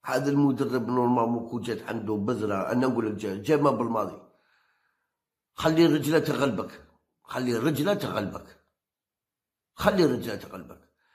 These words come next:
حط الاستقالة تاعك وروح، برك ما قاعد تقارع. خدمة هذيك ماشي خدمة، خدمة جياح هذه. أنا نقولها لك ونعاودها لك، خدمة تاع جياح. خدمة ماهيش تاع رجال.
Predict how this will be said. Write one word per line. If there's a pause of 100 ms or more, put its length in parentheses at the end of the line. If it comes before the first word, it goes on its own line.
(100)
حط
الاستقالة
تاعك
وروح،
برك
ما
قاعد
تقارع. (720)
خدمة
هذيك
ماشي
خدمة،
خدمة
جياح
هذه. (460)
أنا
نقولها
لك
ونعاودها
لك،
خدمة
تاع
جياح. (1400)
خدمة
ماهيش
تاع
رجال.